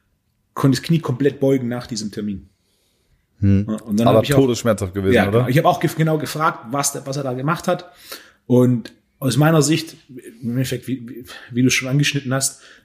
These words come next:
Speaker 1: er, was er macht, ist eine Schockbehandlung. Er wurde ja
Speaker 2: Ganz
Speaker 1: mittlerweile
Speaker 2: genau.
Speaker 1: auch wissenschaftlich untersucht und was sie herausgefunden haben, ist, dass durch seine Behandlung mit den Händen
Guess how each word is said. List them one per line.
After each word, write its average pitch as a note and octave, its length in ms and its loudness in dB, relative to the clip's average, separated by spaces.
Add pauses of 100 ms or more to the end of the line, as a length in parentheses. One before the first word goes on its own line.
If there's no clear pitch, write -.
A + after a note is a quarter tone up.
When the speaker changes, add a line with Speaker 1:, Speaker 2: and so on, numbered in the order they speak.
(240)
Speaker 1:
er, A#2 140 -2
was C3 140 2
er C#3 80 4
macht, D#3+ 200 0
ist B2+ 120 -6
eine C3 80 0
Schockbehandlung. F#3 760 0 (420)
Er B2 120 2
wurde D3 180 6
ja C#3+ 80 6
Speaker 2:
Ganz C#3+ 100 0
Speaker 1:
mittlerweile B2+ 360 4
Speaker 2:
genau. B2+ 120 0
Speaker 1:
auch B2+ 180 -6 (100)
wissenschaftlich C#3+ 580 0
untersucht D#3 580 0
und A#2 100 -6
was B2 140 -2
sie C3 60 -6
herausgefunden D#3+ 640 -4
haben, C#3+ 320 -6
ist, F#3+ 300 -2 (260)
dass B2+ 180 0
durch C3 220 0
seine D#3 240 4
Behandlung D#3+ 480 0
mit C3+ 140 -4
den B2 100 -2
Händen F#3+ 480 -2